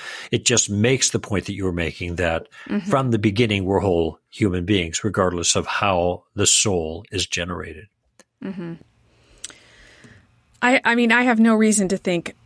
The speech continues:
Speaker 2: otherwise, that, that somehow we would be, you know, there would be a time when we would
Speaker 1: Mm-hmm.
Speaker 2: have no soul. There, I, I see no reason to think that, because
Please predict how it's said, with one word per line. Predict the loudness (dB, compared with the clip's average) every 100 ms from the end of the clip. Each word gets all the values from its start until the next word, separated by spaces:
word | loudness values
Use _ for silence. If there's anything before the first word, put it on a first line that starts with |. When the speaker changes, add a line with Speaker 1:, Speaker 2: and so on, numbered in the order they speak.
| _
Speaker 2:
otherwise, | -4 0 2 2 0 0 -2 -2
that, | -2 -4 -6 _ _ _ _ _ _ _ _ _ _ _
that | -4 -2 2
somehow | 2 2 2 2 4 4
we | 2 0
would | 0 0 -2
be, | -4 -6 -4 -4 -6 -8 _ _ _ _ -20 _
you | -4 -2
know, | -2 -2 -6 -12 _
there | -4 0
would | 2 2
be | 4 2
a |
time | 2 0 0 0
when | -2 0
we | 0
would | 0 0
Speaker 1:
Mm-hmm. |
Speaker 2:
have | -2 -4
no | -4 0
soul. | 0 0 -6 -4
There, | -2 2
I, | 2 2
I | 0
see | 2 2
no | 2 2
reason | 2 0 0
to | -4
think | 0 2 4
that, | 2 0 0
because | -2 0 -2